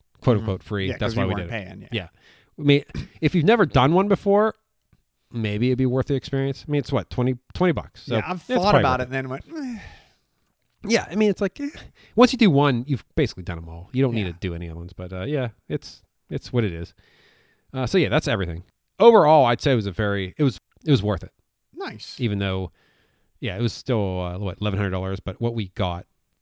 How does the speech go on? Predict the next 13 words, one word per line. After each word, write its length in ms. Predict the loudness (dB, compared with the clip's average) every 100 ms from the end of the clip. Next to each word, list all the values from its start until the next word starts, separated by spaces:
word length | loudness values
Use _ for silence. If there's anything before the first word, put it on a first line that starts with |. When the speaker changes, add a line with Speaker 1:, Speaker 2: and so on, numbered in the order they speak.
| _ _
Speaker 1:
I 40 |
mean, 100 | -6
we 80 | -2
got 160 | -2 -6 _ _ _ _ _ 0
multiple 340 | 0 0 -4
theme 220 | -4 -4
park 200 | -4 -6
days, 180 | -6 -2
and 260 | 0 0 -2 -8 _ -20 _ -6
Six 260 | 0 0
Flags 340 | 2 2 2 0
Magic 280 | 0 0 -2
Mountain 500 | 0 0 -2 -4